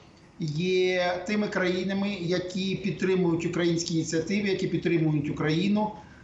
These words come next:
е, і в яких, позиції яких ми впевнені. Е, з іншого боку, такі країни, як Бурунді і Уганда, е,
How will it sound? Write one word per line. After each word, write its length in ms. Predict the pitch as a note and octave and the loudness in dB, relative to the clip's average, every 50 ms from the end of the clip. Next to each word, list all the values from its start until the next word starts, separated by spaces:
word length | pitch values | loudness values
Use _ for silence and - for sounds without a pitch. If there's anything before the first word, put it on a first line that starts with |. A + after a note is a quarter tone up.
| - - - - | -20 -8 -2 2
е, 640 | F#3 E3+ F3 E3+ E3+ E3+ E3+ E3+ E3+ E3+ E3+ E3+ E3+ F3 - - - | 2 4 4 4 2 2 2 2 2 2 2 2 2 0 -2 -4 -4
і 140 | F#3+ F#3 F#3 | -4 -2 0
в 40 | |
яких, 760 | E3+ F3+ E3+ - - F#3+ F#3 F#3+ F#3 F3+ - - - - - - | 0 0 0 0 -2 -2 -2 -2 -2 -2 -2 -4 -6 -8 -4 0
позиції 460 | - F#3 F#3 F#3 F#3 F#3 - F3 E3 | 0 2 2 2 0 0 0 0 0
яких 280 | D#3+ E3+ G3+ F#3+ - - | 0 0 -2 -4 -2 0
ми 80 | F3+ | -2
впевнені. 580 | E3 - - E3 D#3+ C#3+ C3+ C3 A#2+ A#2 A#2 A#2 - - - - - - - - | -2 0 0 0 2 2 2 2 2 0 0 -2 -6 -10 -18 -20 -20 -20 -10 -4
Е, 680 | - D3 D3 D3 D3 D3 D3 D3 D3 D3 D3 D3 D3 D3 | 0 0 2 2 2 2 2 2 2 2 2 2 0 0
з 120 | - - | 0 -2
іншого 400 | G#3+ A3+ A3 - - G#3 G3+ F#3+ E3 E3+ | -2 -2 -2 0 0 0 0 0 0 0
боку, 680 | F#3 F#3 F3+ F3+ F#3 F3+ F3 E3+ E3+ E3+ E3+ E3 E3+ E3 E3 | 2 2 2 0 0 0 0 2 2 2 2 2 0 0 0
такі 240 | F#3 F3 F3+ G3+ G#3 | -2 -2 -2 -2 -4
країни, 400 | - - G3 F#3+ F#3 F#3 F3 F3 | -4 -2 0 0 2 2 2 2
як 180 | F3 E3+ D3+ D3+ | 2 0 0 0
Бурунді 420 | F3 F3+ F3+ F3+ F3+ F3 D3+ E3 | 2 2 2 2 2 2 2 2
і 40 | E3 | 2
Уганда, 600 | E3 E3 E3 F3+ G3 G#3 G3 G3+ G#3+ A3+ A3 - - - - - - - - - - - - | 2 2 2 2 2 0 0 0 0 0 -2 -6 -8 -14 -18 -20 -20 -20 -20 -20 -20 -12 -2
е, 600 | E3 D#3+ E3 D#3+ D#3+ D#3+ D#3+ D#3+ D#3+ D#3+ D#3+ D#3+ | 0 2 2 4 2 2 2 2 2 2 2 2